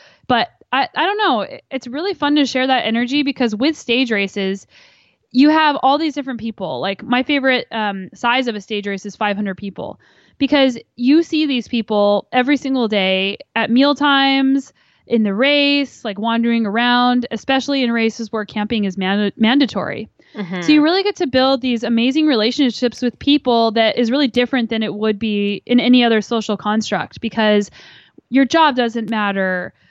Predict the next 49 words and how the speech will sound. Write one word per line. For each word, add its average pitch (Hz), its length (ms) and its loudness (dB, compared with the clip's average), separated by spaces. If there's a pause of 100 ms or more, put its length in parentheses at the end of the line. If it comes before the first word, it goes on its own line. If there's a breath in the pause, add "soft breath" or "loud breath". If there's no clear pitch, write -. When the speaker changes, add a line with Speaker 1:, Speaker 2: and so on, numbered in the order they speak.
(200 soft breath)
Speaker 1:
Um, 233 240 2
where 254 160 2
you 294 140 2
live 311 260 0
doesn't 240 340 0
matter. 196 340 0
How 247 200 0
old 320 280 0
you 277 160 0
are 214 180 4
doesn't 202 300 -2
matter. 190 300 -4
Like, 196 140 -4
none 302 160 4
of 320 60 4
that 262 140 2
stuff 240 200 -2
matters. 240 480 0
You're 254 80 2
just 262 180 -4
there 233 260 2
because 240 280 -4
you 233 80 -2
love 214 160 0
adventure 220 560 -2
and 226 180 -2
you 208 80 0
love 208 400 2
mountain 220 300 2
biking. 190 480 -4
So - 140 2
you 262 120 8
build 285 260 2
these 254 200 0
really 277 240 -2
powerful 233 480 0
relationships 208 720 -4
that 202 320 0
really 285 260 0
last. 208 680 -4
That 202 140 -10
they, 214 220 -4
they 202 120 -2
Speaker 2:
Mm-hmm. 208 120 -2
Speaker 1:
survive 226 320 0
the 233 80 -2
test 220 280 -8
of 202 80 -18
time. 233 520 0